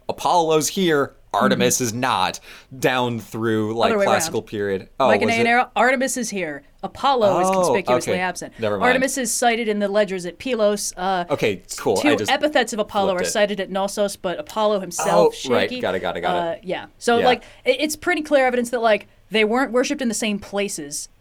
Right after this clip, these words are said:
Speaker 2: if Apollo was there at all. Uh, I saw a couple people bring up the, like, "Oh, there might be, like, an,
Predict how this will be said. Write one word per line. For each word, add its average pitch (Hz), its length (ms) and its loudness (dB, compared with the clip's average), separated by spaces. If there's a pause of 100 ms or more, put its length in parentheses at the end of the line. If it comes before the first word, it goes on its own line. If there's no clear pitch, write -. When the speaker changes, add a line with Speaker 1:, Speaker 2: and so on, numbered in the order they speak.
Speaker 2:
if - 360 0
Apollo 214 420 2
was 180 200 -4
there 180 240 0
at 170 100 -2
all. 151 380 -2
Uh, 185 180 0
I 233 120 -2
saw 427 160 0
a 415 80 -2
couple 392 180 -2
people 320 240 -2
bring 247 240 -2
up 240 140 0
the, 226 100 -2
like, 202 200 2 (260)
"Oh, 254 180 6
there 226 140 2
might 226 320 0
be, 247 120 -2
like, 214 220 2
an, 196 120 -4